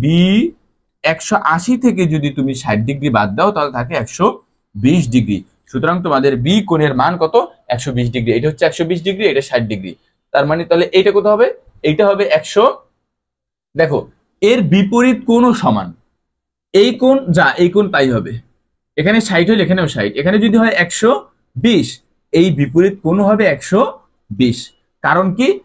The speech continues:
আমরা জানি সামান্তরিকের বিপরীত বাহু সমান এবং বিপরীত কোণও সমান, আর এদের সন্নিহিত দুই বাহুর সমষ্টি হচ্ছে দুই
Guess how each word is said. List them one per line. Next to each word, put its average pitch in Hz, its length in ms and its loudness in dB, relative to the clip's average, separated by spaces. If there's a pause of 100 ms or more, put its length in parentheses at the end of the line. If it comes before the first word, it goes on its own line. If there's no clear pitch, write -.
(140)
আমরা 147 260 -2
জানি 151 400 -4 (320)
সামান্তরিকের 165 1000 0
বিপরীত 135 480 -4
বাহু 170 280 0
সমান 214 440 0 (400)
এবং 135 240 -4
বিপরীত 143 440 -4
কোণও 151 260 2 (360)
সমান, 113 360 -2 (300)
আর 127 80 0 (120)
এদের 185 180 2 (100)
সন্নিহিত 226 460 0 (160)
দুই 226 280 2
বাহুর 156 340 0 (420)
সমষ্টি 180 500 -4
হচ্ছে 160 480 0 (600)
দুই 190 280 2